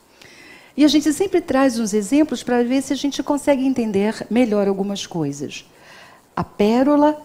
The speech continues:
é linda, né? Eu particularmente acho a pérola uma pedra linda, que nasce da dor da ostra. A ostra sofre uma dor, porque a pérola tá lá guardadinha,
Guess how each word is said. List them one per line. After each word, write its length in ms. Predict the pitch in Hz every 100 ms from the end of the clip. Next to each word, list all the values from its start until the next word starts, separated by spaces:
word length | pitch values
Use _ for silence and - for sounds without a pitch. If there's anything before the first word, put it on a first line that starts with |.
| -
é 80 | 285
linda, 420 | 311 214 185 165
né? 200 | 170 180
Eu 120 | 208 214
particularmente 760 | 220 - 214 190 220 240 233
acho 400 | 185 185 - 202 - - -
a 140 | 190
pérola 680 | - 214 214 220 220 226 - - -
uma 220 | 202 202
pedra 520 | - 214 214 214 - -
linda, 580 | 196 208 196 165 151 - _ _ _ _ - _ _
que 140 | 294
nasce 720 | 285 202 180 190 - 269 302 - _ 175
da 140 | 220
dor 260 | 175 160 151
da 120 | 202
ostra. 420 | 170 160 - 180 - _ _ _ _ _ _ _ _ _ _ _ _ _ - - - - _
A 140 | 185
ostra 460 | 180 254 277 - 190
sofre 380 | - 190 - 196
uma 180 | 185 170
dor, 440 | 156 170 190 233
porque 180 | - 190
a 60 |
pérola 420 | 185 185 180 175 170
tá 160 | 175
lá 160 | 165 175
guardadinha, 1600 | 180 190 220 269 - 196 190 175 - - 185 175 175 190 233 277